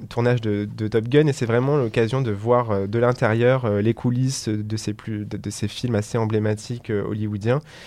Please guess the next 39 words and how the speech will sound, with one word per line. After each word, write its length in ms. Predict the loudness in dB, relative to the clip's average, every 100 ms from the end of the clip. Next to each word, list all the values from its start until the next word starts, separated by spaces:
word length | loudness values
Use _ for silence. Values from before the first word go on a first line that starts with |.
| -20 -12 -10
Et 60 |
puis 180 | -8 -4
voilà, 180 | 0 0
de 100 | -2
suivre 300 | -2 -2 0
aussi 320 | -2 -2 -2
la 100 | -2
trajectoire 480 | -2 -2 -2 -2 -2
de 60 |
cet 180 | -2 -4
acteur 360 | -6 0 0 0
qui 180 | -4 -2
a 60 |
eu, 120 | -2
connu 300 | -2 0 2
un 60 | 2
passage 360 | 2 2 2 4
à 100 | 2
vide 260 | 2 0
et 80 | -2
puis 160 | -4 -12
qui 160 | -2
ensuite 420 | 0 0 -2 -2 0
a 80 |
été 240 | 0 0 -4
frappé 280 | 0 0 0
par 160 | 2
la 140 | 2 4
maladie. 440 | 4 2 2 -2 -4 -20 -20 -4
C'est 120 | -2
un 60 |
film 160 | 0 2
assez 180 | 2 2
passionnant 540 | 0 0 0 2 2
à 100 | 2
voir 260 | 4 2 2
sur, 360 | -4 -2 0
euh, 180 | 0 -2 -6 -14 -20 -20 -10 -6
euh, 160 | -4